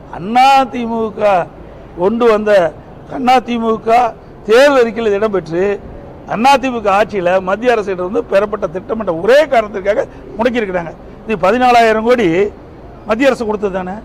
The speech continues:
ஆனா, மத்திய அரசுல இருந்து எந்த திட்டம் வரலைன்னு சொல்றதுக்கு என்ன காரணம்? அறுபத்தி மூணாயிரம் கோடி தமிழ்நாட்டு மக்களுடைய நலன் கருதி மெட்ராஸ், நீங்க சென்னை மாநகரத்துல போக்குவரத்து நெரிசலை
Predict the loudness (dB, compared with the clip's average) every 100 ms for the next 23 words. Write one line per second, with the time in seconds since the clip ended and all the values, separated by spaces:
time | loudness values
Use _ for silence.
0 | -18 -20 -12 -4 0 2 4 2 2 0
1 | 0 2 0 0 2 2 0 -2 -2 0
2 | 0 -2 -2 -4 -4 -6 -12 -16 -20 -20
3 | -20 -12 -2 0 0 0 2 2 2 2
4 | 2 2 0 -4 -10 -20 -10 -2 2 4
5 | 4 4 0 0 0 0 0 0 -2 -2
6 | -2 -2 -4 -2 0 2 2 0 -12 -20
7 | -20 -20 -12 -8 -4 -2 0 2 2 4
8 | 2 0 -2 0 0 0 -2 -4 -6 -6